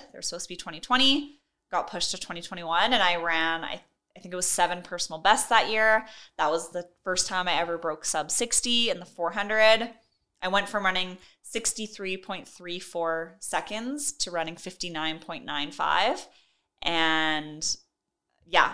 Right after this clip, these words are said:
I knocked off, like, almost three point five seconds off, which is crazy, but I still didn't make Tokyo. I was super disappointed, but it fueled me to work that much harder. So I definitely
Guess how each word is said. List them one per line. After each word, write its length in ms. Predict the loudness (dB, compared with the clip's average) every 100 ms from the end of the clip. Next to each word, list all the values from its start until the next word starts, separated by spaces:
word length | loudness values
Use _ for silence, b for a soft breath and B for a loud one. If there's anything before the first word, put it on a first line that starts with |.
| -2
I 80 | -8
knocked 300 | -6 -6 -4
off, 340 | -6 -8 -20 _ _ _ _ _ _ -20
like, 160 | -20 -16 -2
almost 240 | 0 0
three 100 | -4
point 180 | -6 0
five 200 | 2 2
seconds 400 | 0 2 2 8
off, 200 | 6 6
which 140 | 2
is 120 | 0 -2
crazy, 680 | -2 -6 -2 2 4 4 B B 0
but 80 |
I 60 | 2
still 240 | 4 8
didn't 140 | 8 6
make 140 | 4
Tokyo. 360 | 2 0 2 2
I 120 | 2
was 100 | 0
super 320 | -2 -4 -6
disappointed, 760 | -6 -8 -6 -6 -2 0 -2 -4 b b _ 2
but 260 | 6 6 4
it 240 | -4 -6
fueled 360 | -6 -4 -4 -4
me 140 | -10
to 80 | -8
work 240 | -10 -4
that 180 | 0 0
much 180 | 0 -2
harder. 360 | -2 2 2 4
So 480 | 2 2 4 4 0 B B
I 80 | -6
definitely 1000 | -6 4 8 8 8 -6 -6 -6 -8 -12